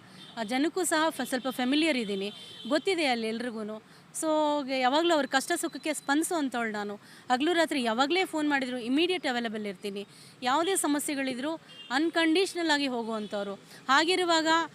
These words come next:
ಆ, ನಾನು ಒಂದು ಎಲೆಕ್ಷನಿಗೆ ಕಂಟೆಸ್ಟ್ ಮಾಡ್ತಾ ಇದ್ದೀನಿ ಅನ್ನುವಾಗ ಭಾಳಷ್ಟು ಭರವಸೆ, ಖುಷಿ ಪಡ್ತಾ ಇದ್ದಾರೆ. ಅವ್ರು ಅದೇ ಹೇಳ್ತಾ ಇದ್ದಾರೆ, "ಇಲ್ಲ ಮೇಡಮ್, ನೀವು ಅಟ್ಲೀಸ್ಟ್ ನಾನ್ ಫೇಸ್ ಇದ್ದೀರಾ ನಮಗೆ.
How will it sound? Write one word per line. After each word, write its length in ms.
ಆ, 220
ನಾನು 380
ಒಂದು 580
ಎಲೆಕ್ಷನಿಗೆ 440
ಕಂಟೆಸ್ಟ್ 360
ಮಾಡ್ತಾ 280
ಇದ್ದೀನಿ 280
ಅನ್ನುವಾಗ 320
ಭಾಳಷ್ಟು 440
ಭರವಸೆ, 520
ಖುಷಿ 200
ಪಡ್ತಾ 280
ಇದ್ದಾರೆ. 200
ಅವ್ರು 160
ಅದೇ 120
ಹೇಳ್ತಾ 260
ಇದ್ದಾರೆ, 340
"ಇಲ್ಲ 160
ಮೇಡಮ್, 300
ನೀವು 140
ಅಟ್ಲೀಸ್ಟ್ 420
ನಾನ್ 280
ಫೇಸ್ 260
ಇದ್ದೀರಾ 260
ನಮಗೆ. 640